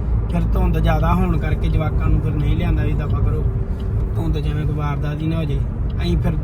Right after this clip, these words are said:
ਦੋ ਜਾਣਿਆਂ ਨੇ ਜੁੰਮਾ ਚੁੱਕਿਆ ਵੀ ਹੁਣ ਨਾ ਹੰਬੜਾ ਵਾਲਿਆਂ ਦਾ ਦਿਲ ਟੁੱਟਣ ਦੇਣਾ, ਤੇ ਠੀਕ ਆ, ਤੇ ਜਾਣਾ ਵੀ ਆ। ਫਿਰ ਮੈਂ ਤੇ ਮੇਰਾ ਵੀਰ ਸਨੋਵਰ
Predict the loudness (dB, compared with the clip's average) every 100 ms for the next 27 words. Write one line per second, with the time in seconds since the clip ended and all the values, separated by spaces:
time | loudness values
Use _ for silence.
0 | -2 0 0 2 0 0 -2 -2 0 2
1 | 2 2 0 0 0 0 0 0 2 0
2 | 0 -2 2 2 2 -2 -4 -4 -2 -2
3 | -2 -2 -4 -6 -6 -4 -4 -6 -6 -4
4 | -2 0 0 2 2 0 0 -2 -2 -2
5 | -2 -2 -2 -2 -2 -2 -2 -4 -4 -6
6 | -6 -6 -4 -2 -2 0 0 2 4 2
7 | 0 -2 -4 -2 -2 -2 0 0 0 0
8 | 2 0 -2 -2 -2 -2 -2 -2 0 0
9 | 2 2 0 0 0 0 -2 -2 -2 0
10 | 2